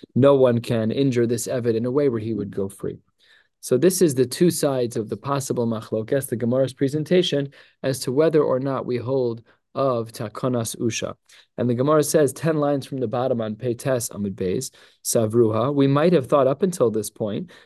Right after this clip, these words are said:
that Tekule Alma, Kinyan Peros Lav Ke Kinyan Guftami. We might have thought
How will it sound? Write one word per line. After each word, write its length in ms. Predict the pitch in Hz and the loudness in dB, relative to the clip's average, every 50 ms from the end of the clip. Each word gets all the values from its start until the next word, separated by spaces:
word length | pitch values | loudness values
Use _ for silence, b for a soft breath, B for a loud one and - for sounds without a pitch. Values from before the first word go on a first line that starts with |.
| B _ | B _
that 160 | - 120 117 | 0 0 0
Tekule 420 | - 117 - - 160 156 139 135 - | 0 -4 0 2 4 4 6 4 4
Alma, 340 | 147 175 190 175 135 120 | 4 4 4 4 4 2
Kinyan 420 | 117 - - 156 151 143 135 127 120 | 0 0 0 0 2 2 0 0 0
Peros 420 | 120 143 139 139 131 123 120 - | 0 2 4 4 4 4 2 0
Lav 240 | 120 120 120 127 127 | 0 0 0 -2 -2
Ke 160 | - 127 120 | -4 -6 -6
Kinyan 380 | - - 120 117 117 113 110 113 | -4 -4 -2 -2 -2 -2 -4 -4
Guftami. 640 | 107 110 101 95 - - 92 90 95 107 143 180 170 B B B B B | -4 -4 -6 -6 -6 -8 -6 -4 -4 -4 -4 -6 -8 B B B B B
We 80 | - 127 | 0 2
might 240 | 127 135 143 170 170 | 2 4 4 4 4
have 120 | 147 120 | 2 2
thought 640 | - - 139 151 160 143 123 110 101 107 - - | 2 2 4 4 4 4 4 2 -2 -4 -8 -12